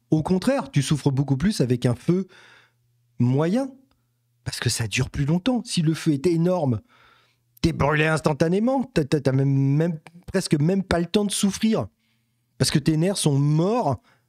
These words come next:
avant d'envoyer le message à ton cerveau.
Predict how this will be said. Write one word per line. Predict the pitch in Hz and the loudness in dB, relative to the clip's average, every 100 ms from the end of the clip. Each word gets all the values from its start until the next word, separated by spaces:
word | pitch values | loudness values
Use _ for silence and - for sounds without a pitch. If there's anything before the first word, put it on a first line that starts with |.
| _ _ _ _ - | _ _ _ _ -2
avant | 151 147 180 202 214 202 | -2 2 0 0 -4 -4
d'envoyer | 139 175 156 160 151 | -2 0 0 0 2
le | 151 | 2
message | 151 156 202 180 | 0 0 0 0
à | 165 | 0
ton | 165 | 0
cerveau. | - 180 185 202 | 0 0 0 -2